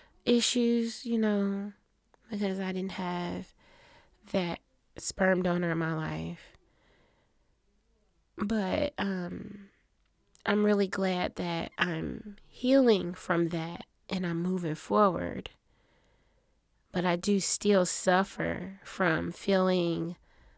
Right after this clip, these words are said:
al-, like, I guess not alone, but unimportant. Because dude was dismissing his first and only child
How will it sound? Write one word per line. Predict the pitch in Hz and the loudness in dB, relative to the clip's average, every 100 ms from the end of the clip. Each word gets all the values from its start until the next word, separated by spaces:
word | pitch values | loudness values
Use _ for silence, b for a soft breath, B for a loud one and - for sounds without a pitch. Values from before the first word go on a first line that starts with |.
| _ - | _ -2
al-, | 170 165 165 170 | 2 4 2 0
like, | - 175 151 - _ _ - | 0 0 -2 -8 _ _ 0
I | 208 | 4
guess | 226 285 285 - - _ - - | 8 8 4 -6 -12 _ -10 -4
not | 202 202 240 226 | 4 6 8 8
alone, | 202 220 226 | 6 4 4
but | 196 175 - b b b b b - | 4 2 -2 b b b b b 2
unimportant. | 220 214 180 180 - 185 185 180 175 - - - - - _ _ _ _ _ _ _ _ _ - - 202 | 4 6 4 0 -2 0 0 0 -6 -8 -10 -12 -12 -14 _ _ _ _ _ _ _ _ _ -20 -6 -2
Because | 202 196 180 175 175 - _ - - | 2 4 4 2 0 -8 _ -18 2
dude | 202 196 - | 4 4 4
was | 185 180 | 0 2
dismissing | 175 - 175 185 185 175 165 165 | 0 2 2 2 2 2 2 0
his | 180 160 160 | -2 -4 -6
first | - - - 170 170 - | -10 -6 2 4 4 0
and | 160 | -6
only | - 170 175 165 156 165 _ _ _ | -4 -2 0 0 -2 -8 _ _ _
child | - - 165 156 160 | -6 0 2 0 -4